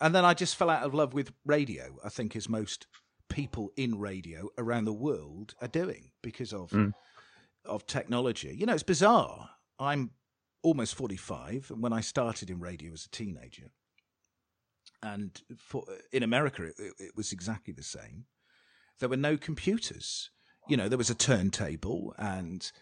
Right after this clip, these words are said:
Speaker 1: if you worked for a half-decent radio station, you, there might be some C Ds.
Speaker 2: Yeah.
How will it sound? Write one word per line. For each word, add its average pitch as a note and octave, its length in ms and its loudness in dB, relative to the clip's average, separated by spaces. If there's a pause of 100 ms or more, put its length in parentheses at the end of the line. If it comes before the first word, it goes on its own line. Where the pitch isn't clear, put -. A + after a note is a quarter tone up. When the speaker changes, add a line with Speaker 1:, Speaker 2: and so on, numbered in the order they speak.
(360)
Speaker 1:
if A#2+ 160 -2
you A#2 100 4
worked A2+ 300 4
for A2 140 -2
a G2 100 0
half-decent A2 640 4
radio E2 300 2
station, - 600 -2
you, G#2+ 440 2
there A#2 120 6
might A2+ 220 6
be G#2+ 140 2
some G#2 260 10
C G2 320 8
Ds. B2 800 4 (760)
Speaker 2:
Yeah. C3 220 12